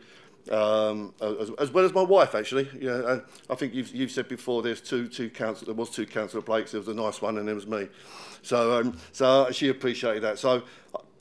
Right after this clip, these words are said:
just want to keep that on record before going to the, the minute, the moment I wanted to. Okay, I'll get on to the serious business now, although that was quite serious. Um, this, this report, uh, details the work that has been undertaken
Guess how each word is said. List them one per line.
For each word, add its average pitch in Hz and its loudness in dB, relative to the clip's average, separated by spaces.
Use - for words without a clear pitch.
just - 0
want 156 4
to - 0
keep 139 6
that 135 8
on 139 6
record 131 4
before 123 0
going 120 0
to 120 -10
the, 113 -2
the 113 -4
minute, 113 -4
the 123 -14
moment 110 -4
I 101 -4
wanted 101 -4
to. 92 -6
Okay, 202 12
I'll 151 10
get 156 2
on 151 -4
to 151 -4
the 151 -2
serious 160 4
business 120 -8
now, 160 -4
although 135 6
that 113 0
was 107 -4
quite 104 -2
serious. 101 -6
Um, 160 6
this, - 6
this 196 4
report, 170 6
uh, 151 10
details 143 6
the 139 0
work 143 10
that 139 6
has 123 -2
been 131 2
undertaken 127 2